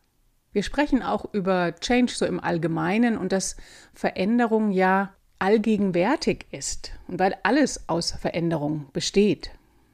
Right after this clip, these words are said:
Und er fragt mich, welche Rolle Motivation in Teams spielt. Es geht auch um das Angebotsbuffet der Optionen, dass wir das nutzen und uns dessen bewusst sind.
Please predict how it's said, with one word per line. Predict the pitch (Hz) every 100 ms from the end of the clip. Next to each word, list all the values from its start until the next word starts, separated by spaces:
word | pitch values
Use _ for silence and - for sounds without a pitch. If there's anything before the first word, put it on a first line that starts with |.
| _ _ _ _
Und | - 320
er | 294
fragt | - 196 240 -
mich, | 208 175 160
welche | 180 220 -
Rolle | 220 160 180 190
Motivation | 185 - 180 - 180 190 196
in | - 170 165
Teams | 240 294 339
spielt. | - 233 226 226 - - - _ _ _ _
Es | 196 -
geht | 247
auch | 208
um | 185
das | 180 165 -
Angebotsbuffet | 233 240 180 202 190 - 190 180 220 202 170
der | 165 151 143 -
Optionen, | - - - 185 208 240 285 320 -
dass | - 165 -
wir | 151
das | 156 - -
nutzen | 185 175 208 - 240
und | 226 160
uns | 156 -
dessen | 156 170 151
bewusst | 147 180 240 -
sind. | 269 294 320